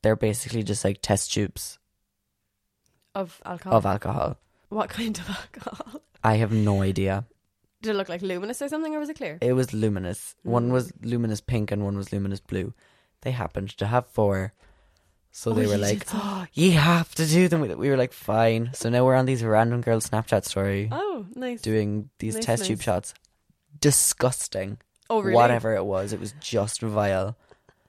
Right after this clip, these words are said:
Speaker 2: Might have been absinthe or <laughs> something. You wouldn't know.
Speaker 1: The blue one might have been.
Speaker 2: Yeah.
Speaker 1: The pink one kinda had a pink ginny vibe to it.
Speaker 2: Oh, okay.
Speaker 1: But it was
Speaker 2: Might
Speaker 1: like,
Speaker 2: have been.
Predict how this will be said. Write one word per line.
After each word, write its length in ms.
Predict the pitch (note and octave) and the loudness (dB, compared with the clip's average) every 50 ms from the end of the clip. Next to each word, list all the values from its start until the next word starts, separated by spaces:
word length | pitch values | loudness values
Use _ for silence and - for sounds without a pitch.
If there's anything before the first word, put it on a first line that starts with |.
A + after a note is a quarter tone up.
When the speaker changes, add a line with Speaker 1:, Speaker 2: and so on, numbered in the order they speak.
| _ _ _ - - - - - _ _ | _ _ _ -20 -20 -20 -20 -20 _ _
Speaker 2:
Might 140 | G3+ G#3+ C4 | -4 -2 -2
have 60 | E4 | -2
been 200 | G4 - - F#3+ | -4 -4 -4 -6
absinthe 420 | G3 - - - - G#3+ F#3+ - | -6 -6 -8 -10 -10 -10 -8 -6
or 80 | F3 G#3+ | -6 -6
<laughs> 80 | F#3 - | -6 -6
something. 280 | F#3+ F#3+ G#3 A#3+ A#3+ | -8 -4 -2 -2 0
You 220 | G3+ A#3 A#3+ A#3 A3 | 0 -2 -4 -4 -4
wouldn't 240 | B3+ D4 C#4 G#3+ | -6 -6 -6 -6
know. 280 | F3+ F#3+ F#3+ E3+ F3 G#3 - - _ _ | -6 -8 -8 -8 -10 -12 -12 -14 _ _
Speaker 1:
The 100 | - D#3 | 4 4
blue 260 | D3 - C#3+ D3 D#3 E3+ | 4 6 4 6 6 8
one 160 | E3 E3 D3 | 8 6 6
might 180 | C3+ C3 A#2+ A2 | 6 4 2 2
have 100 | G#2+ G2 | 0 0
been. 200 | G2 G2 G2 F#2+ | -2 -2 -2 -2
Speaker 2:
Yeah. 380 | A#3 G#3 G3+ G3 F#3 F3+ F3+ F#3 | 0 0 2 2 0 0 -2 -2
Speaker 1:
The 100 | - - | -4 -4
pink 360 | - - D3+ C3+ C3+ - - | -2 -2 -2 -2 -4 0 0
one 160 | C3+ C3+ C#3 | 0 0 0
kinda 260 | - - C3+ A#2+ A#2 | -2 -2 -2 -2 0
had 140 | A#2+ A#2+ G#2+ G#2 | 0 0 0 -2
a 40 | |
pink 320 | - - - A#2+ A2 - - | -2 -2 -2 -2 -2 -4 -4
ginny 300 | - A2+ A2 A2 A2+ A2+ | -2 0 0 2 2 2
vibe 260 | A#2 A#2 A#2 A2+ - | 4 2 2 2 0
to 120 | - B2 | 0 2
it. 180 | B2+ C3 D3 D3 | 2 2 2 0
Speaker 2:
Oh, 400 | F3 F3+ F3+ F3+ F3+ F3+ F3+ F3+ F3+ | -2 -4 -2 -2 -4 -4 -6 -8 -8
okay. 140 | F3 - A#2 | -2 0 2
Speaker 1:
But 120 | - A3+ | 2 2
it 120 | G#3+ - | 0 -2
was 220 | A#1+ - G3+ F#3+ F#3 | -2 -4 -4 -2 -2
Speaker 2:
Might 60 | G3+ | 0
Speaker 1:
like, 60 | G3 F#3 | 0 0
Speaker 2:
have 80 | F3+ | -2
been. 200 | F3+ E3+ F3 F3+ | -4 -6 -8 -10